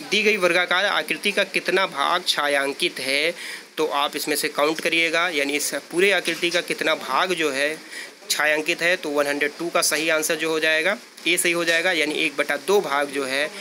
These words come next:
छायांकित है। One hundred three question number देखते हैं, निम्नलिखित में से कौन सा संबंध गलत है? आपको पहले भी मैं बताया हूँ कि एक question जो होता है आपके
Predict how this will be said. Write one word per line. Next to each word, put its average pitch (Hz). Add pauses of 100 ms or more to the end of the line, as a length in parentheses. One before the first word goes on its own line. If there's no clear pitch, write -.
(260)
छायांकित 139 (220)
है। 120 (840)
One 170 (360)
hundred 156
three 170
question 175
number 175
देखते 175
हैं, 196
निम्नलिखित 180
में 202
से 202
कौन 180
सा 185
संबंध 165
गलत 156
है? 170
आपको 147
पहले 151
भी 180
मैं 170
बताया 165
हूँ 165
कि 156
एक 147
question 165
जो 175
होता 165
है 165
आपके 139